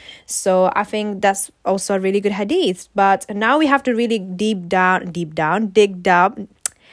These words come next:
dig deep about the question, wh-, which is how to really deal with jealousy, because we already said in the first introductory, um, introduction part that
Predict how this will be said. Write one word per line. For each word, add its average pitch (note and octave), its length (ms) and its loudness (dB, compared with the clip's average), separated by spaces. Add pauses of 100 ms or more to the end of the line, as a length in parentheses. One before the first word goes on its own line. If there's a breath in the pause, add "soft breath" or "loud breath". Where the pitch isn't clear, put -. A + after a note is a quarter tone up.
(420 soft breath)
dig B3 320 2
deep B3 520 4
about F#3+ 420 4
the G#3+ 220 -2
question, F#3 680 0
wh-, - 120 -10
which G3+ 280 -2
is G#3+ 220 4
how D4+ 360 4
to E4 140 -2
really C4+ 280 0
deal G3+ 180 2
with G3 180 -2
jealousy, E3+ 380 -4
because F#3+ 260 -6
we G#3+ 220 -2
already F4 220 2
said G3+ 360 0
in G3 140 -6
the F#3+ 80 -4
first F#3 360 0
introductory, F3+ 680 -6
um, F3 160 -8
introduction F#3 600 -6
part F3 380 0 (500 loud breath)
that F#3+ 440 2